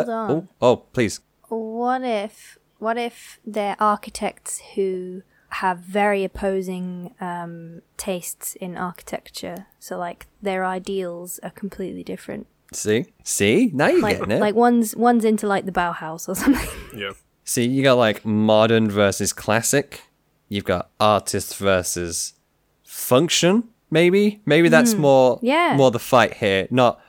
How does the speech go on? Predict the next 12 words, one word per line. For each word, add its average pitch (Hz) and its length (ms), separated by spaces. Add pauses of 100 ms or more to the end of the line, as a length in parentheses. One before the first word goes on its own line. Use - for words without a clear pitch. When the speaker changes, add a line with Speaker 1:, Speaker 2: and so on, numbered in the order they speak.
Speaker 2:
not 117 180
destroying 113 400
creator, 117 400
but 92 240 (200)
function, 117 580
Speaker 3:
That, 104 80
that 101 60
makes - 280
more 151 360
Speaker 2:
functionality 131 320
Speaker 3:
sense. - 220 (140)
Speaker 2:
versus 123 460